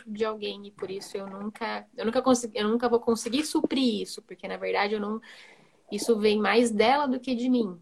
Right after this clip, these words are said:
né? Eu não consigo, é, suprir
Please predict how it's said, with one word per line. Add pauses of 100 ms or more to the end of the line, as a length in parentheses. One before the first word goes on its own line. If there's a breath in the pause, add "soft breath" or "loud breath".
(120)
né?
Eu
não
consigo,
é, (280)
suprir